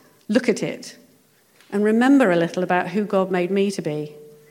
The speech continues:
how he designed me to enjoy certain things because he enjoys them, and dare to follow it for a while, to give myself permission. There's the rub. God already gave me permission when he took legalism and self-striving to the cross and crucified it on my behalf.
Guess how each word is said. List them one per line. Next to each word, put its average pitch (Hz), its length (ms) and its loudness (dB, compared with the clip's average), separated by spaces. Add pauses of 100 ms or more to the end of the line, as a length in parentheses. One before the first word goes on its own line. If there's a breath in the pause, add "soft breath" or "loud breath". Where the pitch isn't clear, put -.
(440 soft breath)
how 220 180 0
he 220 160 2
designed 226 580 2
me 165 220 -4
to 208 120 -6
enjoy 240 340 2
certain 180 360 -2
things 165 320 -4
because 226 320 -4
he 294 380 -2
enjoys 165 420 -4
them, - 260 -10 (1200 soft breath)
and 226 260 2
dare 277 240 6
to 285 100 0
follow 294 300 2
it 202 160 2
for - 140 0
a - 20 4
while, 156 500 -2 (220 loud breath)
to - 100 -2
give 233 240 0
myself 220 640 0
permission. 175 680 -2 (760)
There's 269 220 2
the 208 100 -6
rub. 190 400 0 (360 loud breath)
God 226 240 4
already 233 500 4
gave 170 260 2
me 170 120 2
permission 180 520 0
when 208 160 4
he 208 140 0
took 233 220 -2
legalism 180 720 0
and 233 100 2
self-striving 185 680 0
to 190 100 -6
the - 60 -16
cross - 440 0
and 175 80 0
crucified 165 720 -2
it 180 100 2
on 175 120 -2
my 165 160 -2
behalf. 165 580 -4